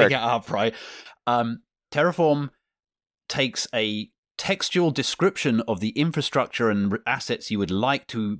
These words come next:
Speaker 2: exist, and it makes sure that they are created, which is wonderful. It can make, uh, E C two instances. It can make, you know, anything Google C-, Cloud, a-, any kind of cloud provider. It can make,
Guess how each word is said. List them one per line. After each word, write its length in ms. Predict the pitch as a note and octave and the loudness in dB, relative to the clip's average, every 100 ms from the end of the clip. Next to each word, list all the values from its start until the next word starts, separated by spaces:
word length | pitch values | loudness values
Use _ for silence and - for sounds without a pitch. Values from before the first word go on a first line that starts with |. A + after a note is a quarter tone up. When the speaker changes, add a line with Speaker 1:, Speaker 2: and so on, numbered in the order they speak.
| - | -8
Speaker 2:
exist, 680 | A2+ F#2+ - E2 A2 - - _ _ _ _ _ G#2+ | -8 -6 -6 -4 -6 -8 -12 _ _ _ _ _ -4
and 260 | G#2+ G#2+ | -2 0
it 100 | A2+ | -2
makes 280 | A#2+ D3+ - | 0 0 0
sure 220 | - C3+ | 2 2
that 120 | C3+ | 2
they 180 | A2+ G#2 | 2 2
are 240 | G2+ G#2 G#2 | 2 2 -2
created, 640 | - C3+ E2+ - B1 - _ | -2 -2 -2 -4 -12 -16 _
which 220 | F#2+ - | -10 -6
is 240 | F#2 F2 - _ | -4 -6 -10 _
wonderful. 560 | A#2+ D#3+ D#3+ D#3 D#3+ D3 | -2 -2 -2 -2 -2 -2
It 140 | F2+ - | -6 -6
can 260 | E2 E2 - | -8 -8 -8
make, 440 | F2+ F2 E2 - - | -6 -6 -8 -14 -10
uh, 240 | D#2+ E2 - | -6 -6 -6
E 100 | F#2 | -6
C 180 | F#2 | -8
two 260 | E2+ E3+ E3+ | -4 0 0
instances. 920 | E3+ D3+ D3+ D3+ - C#3+ C#3 C#3 B2+ | 0 -2 -4 -4 0 2 2 2 -2
It 180 | - F#2+ | -6 -6
can 200 | - F2+ | -4 -4
make, 440 | F#2 F2+ F2 D#2 F2+ | -2 0 -2 -4 -6
you 60 | |
know, 60 | E2+ | -2
anything 360 | B2 G#2+ F2 | -2 -2 -4
Google 320 | D#2+ G#2 F#2 - | -2 -2 -2 -6
C-, 80 | - - | -12 -10
Cloud, 340 | - D#3+ D3 | -4 0 0
a-, 200 | C#3+ - | -2 -2
any 320 | G3+ G#3+ G#3+ F3+ | -2 0 -2 -4
kind 320 | D#3+ E3 D#3 | 0 2 2
of 140 | C3 | 0
cloud 360 | - C3+ C3 B2+ | -2 0 0 0
provider. 440 | G#2+ G#2 G2+ F#2 G#2+ | -2 0 0 -2 -8
It 140 | G2+ | -8
can 220 | F#2+ F#2 | -4 -2
make, 320 | G#2 A2 - | 0 -2 -6